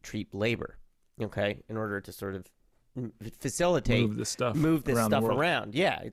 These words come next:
Speaker 1: And so it makes you wonder, like, what is my relationship to stuff? Like, like, what,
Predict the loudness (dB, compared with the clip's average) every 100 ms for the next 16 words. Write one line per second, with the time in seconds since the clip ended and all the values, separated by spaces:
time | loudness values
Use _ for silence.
0 | -2 -2 2 2 2 0 0 0 2 2
1 | 2 2 2 0 -2 2 2 2 0 0
2 | 2 0 2 0 0 -4 -6 -8 -8 -18
3 | -20 -8 -6 -4 -6 -6 2 2 2 -2
4 | -12 -14 -20 _ _ _ _ _ _ -4
5 | -2 -2 -6 -6 -4 -4 0 2